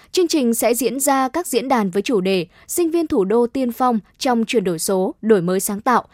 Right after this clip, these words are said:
phong trào sinh viên tình nguyện vì thủ đô văn hiến, văn minh hiện đại,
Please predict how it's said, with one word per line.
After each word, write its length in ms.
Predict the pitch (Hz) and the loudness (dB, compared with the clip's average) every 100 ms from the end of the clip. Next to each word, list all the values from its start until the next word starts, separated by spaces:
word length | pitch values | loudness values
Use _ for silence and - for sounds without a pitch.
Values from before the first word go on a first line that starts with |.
| _ - | _ -6
phong 160 | - 330 | -2 0
trào 280 | 311 233 214 | 2 2 2
sinh 220 | - 277 | -2 -4
viên 200 | 285 254 | -2 -2
tình 160 | 226 | -2
nguyện 220 | 185 202 185 - _ | 2 2 2 -8 _
vì 220 | 226 247 | -2 0
thủ 220 | 226 262 208 | 0 2 4
đô 220 | 277 302 | 4 2
văn 200 | 302 294 | 0 0
hiến, 300 | 233 214 320 - | 2 2 0 -2
văn 220 | 240 226 | 0 2
minh 160 | 220 214 | 2 2
hiện 180 | 208 202 | 0 2
đại, 200 | 208 | 0